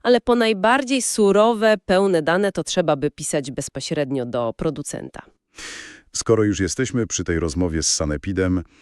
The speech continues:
Speaker 2: z kanału Skarga T V Media. To jest fascynujący materiał. Pokazuje takie zderzenie obywatela z, no,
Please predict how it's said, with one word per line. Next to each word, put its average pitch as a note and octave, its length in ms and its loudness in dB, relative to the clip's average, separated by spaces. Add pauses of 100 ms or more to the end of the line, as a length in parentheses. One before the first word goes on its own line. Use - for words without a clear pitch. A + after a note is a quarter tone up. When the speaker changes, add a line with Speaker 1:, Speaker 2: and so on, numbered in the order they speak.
(260)
Speaker 2:
z - 100 -10
kanału E2 560 -2
Skarga E2+ 420 -2
T - 140 -8
V C#2+ 120 -4
Media. B1+ 380 -10 (680)
To - 60 -6
jest D2+ 120 -6
fascynujący D2 580 -6
materiał. C2+ 500 -6 (240)
Pokazuje D#2+ 440 -2
takie D2+ 260 -6
zderzenie D#2 500 -2
obywatela D2+ 640 -4
z, C#2+ 500 -6 (800)
no, E2 260 -2